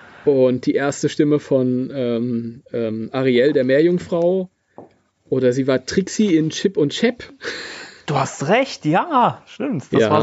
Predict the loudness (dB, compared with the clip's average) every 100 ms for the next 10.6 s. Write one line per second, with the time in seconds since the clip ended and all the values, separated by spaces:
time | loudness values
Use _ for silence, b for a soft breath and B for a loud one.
0 | 4 4 2 0 -6 -4 -6 -2 -2 0
1 | -2 0 -2 0 2 4 2 -2 -4 0
2 | 2 2 -2 -2 -2 -2 -4 -4 -4 2
3 | 2 4 2 0 -6 -2 -2 0 -4 0
4 | 0 0 -2 -2 2 2 2 2 2 -2
5 | B B B -2 -2 B B B B B
6 | B _ 0 0 -2 -6 -4 -4 -4 -2
7 | 0 0 0 0 0 -2 -8 _ -4 -2
8 | 0 0 0 2 2 2 0 0 0 0
9 | 0 0 2 2 2 2 0 -2 -4 -6
10 | 0 -2 0 -2 -2